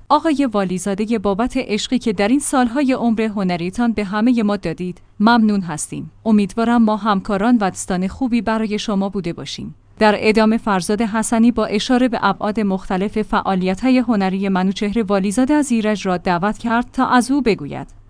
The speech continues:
«آسمان هم برای منوچهر والیزاده گریست.»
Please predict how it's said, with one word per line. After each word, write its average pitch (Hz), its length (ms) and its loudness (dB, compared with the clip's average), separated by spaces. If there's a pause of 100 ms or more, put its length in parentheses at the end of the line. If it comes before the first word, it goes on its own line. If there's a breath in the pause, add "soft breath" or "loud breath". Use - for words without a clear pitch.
(180)
«آسمان 220 440 2
هم 202 240 -2
برای 226 340 2
منوچهر 196 560 0
والیزاده 214 640 0
گریست.» 143 480 -10